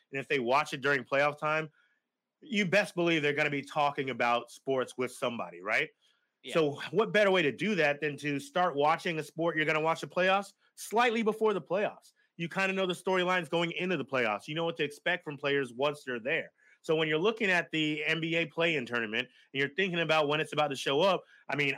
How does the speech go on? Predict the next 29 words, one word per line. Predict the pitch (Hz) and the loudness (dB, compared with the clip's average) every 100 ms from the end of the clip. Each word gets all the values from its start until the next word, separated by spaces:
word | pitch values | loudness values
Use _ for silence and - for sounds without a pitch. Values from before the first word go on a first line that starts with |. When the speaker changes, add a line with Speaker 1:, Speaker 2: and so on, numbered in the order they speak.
| - | 0
Speaker 1:
I | 165 | 0
made | 196 143 139 | 0 -2 -2
sure | - 214 | 0 2
I | 190 | 2
turned | 147 151 147 | 2 0 0
into | 143 131 | 0 -2
Portland | - 156 151 143 | 0 0 2 -2
and | 127 113 | -2 -2
Denver | 151 220 175 | -2 2 2
on | 147 | 2
the | 139 | 0
last | 135 135 135 - - | 0 0 -2 -8 -6
night | 139 131 | -2 -2
that | 127 | -2
they | 127 | -4
played | 123 131 151 | -4 -2 -2
because | 139 139 127 | -2 -4 -2
that | 147 | 0
was | 147 | 0
a | |
very | 120 120 139 139 - | -2 -4 -4 -4 -4
pivotal | 156 147 | -2 -2
game. | 139 175 233 - - - | -2 -2 -4 -8 -18 -8
That | 135 151 | -2 0
was | 143 | 0
a | 143 | -2
deciding | 131 - 147 156 151 | -6 -2 0 0 -2
factor | 151 196 262 165 | -2 -2 0 -2
bef-, | 151 | -2